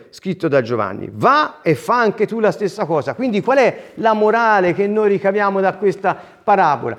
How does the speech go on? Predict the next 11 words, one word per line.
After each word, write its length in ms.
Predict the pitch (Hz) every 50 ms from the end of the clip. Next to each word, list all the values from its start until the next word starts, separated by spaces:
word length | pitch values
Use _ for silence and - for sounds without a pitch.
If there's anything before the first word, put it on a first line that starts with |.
| - - -
La 80 | - 202
morale 480 | 214 226 233 247 277 269 240 220 214
è 140 | 208 185 208
che 240 | - 214 190 196 -
tutti 380 | - 311 302 - - - 233
noi 460 | 254 294 285 254 214 190 170 156 147 - - -
abbiamo 540 | - 185 190 175 165 254 262 240 220 208 196
bisogno 680 | 180 202 165 185 240 226 208 190 165 151 143 139 127 - - - -
di 120 | - 185 226
un 140 | 226 202 -
Salvatore. 760 | - 196 185 175 175 180 180 190 180 160 139 127 113 110